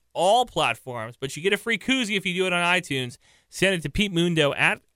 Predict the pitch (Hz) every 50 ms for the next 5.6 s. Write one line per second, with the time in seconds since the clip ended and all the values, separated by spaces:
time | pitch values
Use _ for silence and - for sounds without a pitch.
0 | _ - - 190 - 170 170 143 123 156 156 151 139 - - - 147 131 - -
1 | - 117 117 - - 180 190 196 180 147 123 - - - - 226 226 226 208 196
2 | 185 185 185 185 175 170 175 175 _ _ _ _ _ _ _ - - 165 196 208
3 | 196 180 175 175 160 143 143 156 147 143 147 151 156 151 147 151 - _ _ _
4 | _ - - 139 160 180 202 - - - - - 151 - 160 147 139 135 131 131
5 | 135 135 - - - 120 117 113 110 - -